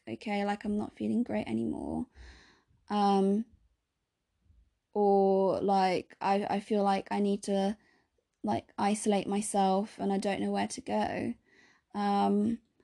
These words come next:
I think there are a lot of, um, hotels and stuff that are letting healthcare workers, N H S, like, go and stay there. And also, um,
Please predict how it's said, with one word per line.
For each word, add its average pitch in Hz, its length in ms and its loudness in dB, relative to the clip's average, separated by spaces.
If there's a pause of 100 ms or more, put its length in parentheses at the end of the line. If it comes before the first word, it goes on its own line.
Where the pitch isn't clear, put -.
I 226 80 -6
think 240 240 0
there 262 120 4
are 214 380 4
a 214 100 2
lot 208 520 0 (160)
of, 214 480 2 (200)
um, 208 600 0 (800)
hotels 233 840 4
and 269 240 6
stuff 302 580 -2
that 226 260 -2
are 226 420 2
letting 220 680 0 (460)
healthcare 254 480 2
workers, 233 480 4
N 214 140 -2
H 208 280 -6
S, 240 380 -4
like, 208 320 -8
go 220 100 -4
and 214 260 0
stay 254 400 2
there. 254 480 2 (640)
And 214 520 4
also, 220 840 4
um, 202 720 -2